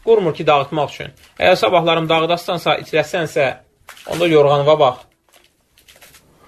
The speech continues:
Düzdür, deyə bilərsən və sözündə haqq var ki,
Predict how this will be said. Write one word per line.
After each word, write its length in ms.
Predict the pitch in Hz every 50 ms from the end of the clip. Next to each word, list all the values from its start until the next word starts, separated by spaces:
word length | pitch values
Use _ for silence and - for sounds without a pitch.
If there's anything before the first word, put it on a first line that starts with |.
| _ _ _ - - - _ - - -
Düzdür, 440 | 285 262 262 226 202 156 131 - - -
deyə 180 | 180 208 226 220
bilərsən 480 | 226 240 247 240 - 196 160 131 - - - - - - - - -
və 80 | - 165
sözündə 360 | - - 190 185 202 214 220 202
haqq 240 | 240 233 233 -
var 200 | 220 226 233 220
ki, 160 | - - 170